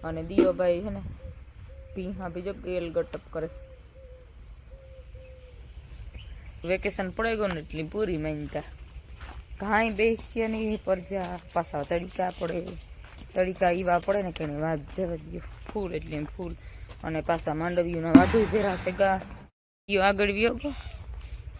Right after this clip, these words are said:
ને પાંચ થયા ને તો હે ને સૂરજ દાદા દેખાવા માંડ્યા.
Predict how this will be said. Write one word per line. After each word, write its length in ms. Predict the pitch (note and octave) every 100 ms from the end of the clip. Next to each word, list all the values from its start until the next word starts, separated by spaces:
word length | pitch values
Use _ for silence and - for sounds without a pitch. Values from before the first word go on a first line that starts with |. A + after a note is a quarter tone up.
| - - - - - -
ને 60 | F#3
પાંચ 320 | - A3 G#3+
થયા 220 | - A#3+
ને 100 | A3+
તો 80 | G3+
હે 80 | G3+
ને 120 | G3+
સૂરજ 380 | - F#3+ F#3+ E3+
દાદા 220 | E3+ D#3+
દેખાવા 440 | D#3+ F#3 - D3+
માંડ્યા. 300 | D3 D#3+ D#3+